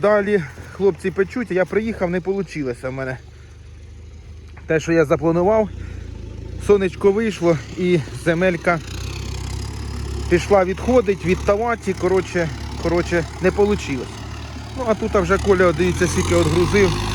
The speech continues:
По красоті. Ще чуть-чуть підгребе. Там дядь Рома каже,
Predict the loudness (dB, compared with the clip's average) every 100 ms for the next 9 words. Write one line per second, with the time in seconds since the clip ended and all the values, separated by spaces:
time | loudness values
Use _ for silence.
0 | -2 -2 -2 -2 -2 -2 -4 -4 -6 -6
1 | -4 -2 -2 0 0 -2 -4 -6 -6 -6
2 | -6 -4 -4 -6 -8 -10 -10 -8 -8 -8
3 | -8 -8 -8 -6 -6 -8 -10 -10 -10 -10
4 | -10 -10 -10 -8 -8 -2 -2 2 0 0
5 | -2 -2 0 0 0 -4 -8 -8 -8 -6
6 | -6 -4 -4 -4 -4 -6 -6 -6 -6 -6
7 | -4 2 4 4 2 4 4 4 4 6
8 | 4 4 4 2 -2 -8 -6 -6 -6 -6
9 | -6 -6 -6 -6 -6 -6 -6 -6 -6 -6
10 | -6 -4 -4 -4 -4 -4 -4 -4 -4 -4
11 | -4 0 0 2 2 2 2 0 2 2
12 | 0